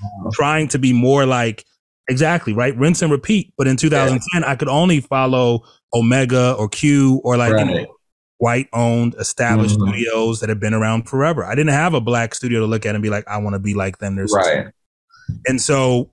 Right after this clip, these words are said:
Speaker 2: I was trying to copy them, and they didn't have IHO Nations. They didn't have
Speaker 1: <laughs>
Speaker 2: Uh, but when we finally did come around to embracing it, and, and we worked with, with, you know, we had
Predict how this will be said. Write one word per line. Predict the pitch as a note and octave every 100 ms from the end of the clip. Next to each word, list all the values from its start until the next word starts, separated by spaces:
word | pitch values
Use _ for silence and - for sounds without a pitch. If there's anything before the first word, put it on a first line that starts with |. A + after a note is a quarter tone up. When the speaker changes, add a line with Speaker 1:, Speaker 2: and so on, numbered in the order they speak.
| -
Speaker 2:
I | C3
was | C3+
trying | - B2
to | C3
copy | B2+ A#2+ C3+
them, | C3+ G3 A#2
and | A2+ A2+
they | A#2+ C#3+
didn't | C#3+ C3
have | C#3 F3+
IHO | D#3+ A2+ A2 A2+
Nations. | G#2+ F#2+ - D#2+ -
They |
didn't | B2 C#3 A#2
have | D3 D3+
Speaker 1:
<laughs> | - - - - - - - - _ _ _ _ _ _ _ _ _ _ _ _ -
Speaker 2:
Uh, | D#3 D3+ D3 D#3 -
but | A#2 F#3+ G#3 - -
when | D3 E3+
we | E3
finally | - F#3 F#3+ F3+
did | F3 E3+
come | D#3+
around | D3+ D3 C#3+
to | B2+ C3+
embracing | B2 C3 C3 B2+ B2
it, | B2 A#2+ A#2+
and, | A#2 B2
and | A#2 A#2+
we | C3+
worked | B2 C3+ B2+
with, | B2+ B2 -
with, | B2 A#2 -
you | E3
know, | A#2+
we | A2+ D#3
had | D3 B2+